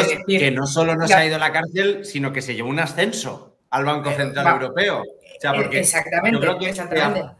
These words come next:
Speaker 2: apretar el cuello a la gente es un buen currículum para trabajar en el Banco
Speaker 1: Sí.
Speaker 2: Central Europeo.
Speaker 1: <laughs>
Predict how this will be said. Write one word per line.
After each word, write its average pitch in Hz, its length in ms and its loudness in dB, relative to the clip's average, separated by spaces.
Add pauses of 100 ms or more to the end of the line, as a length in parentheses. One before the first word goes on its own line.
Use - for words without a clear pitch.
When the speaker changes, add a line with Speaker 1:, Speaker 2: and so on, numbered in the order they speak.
(220)
Speaker 2:
apretar 139 380 -2
el 180 140 -2
cuello 185 240 0
a - 20 -2
la 165 120 2
gente 180 280 -8
es - 80 -6
un 185 120 -6
buen 156 160 -6
currículum 135 460 -12
para 120 160 -8
trabajar 127 380 -4
en 127 60 -6
el 120 60 -8
Banco 120 180 -4
Speaker 1:
Sí. 214 60 0
Speaker 2:
Central - 240 -6
Europeo. 139 380 -12
Speaker 1:
<laughs> - 60 -14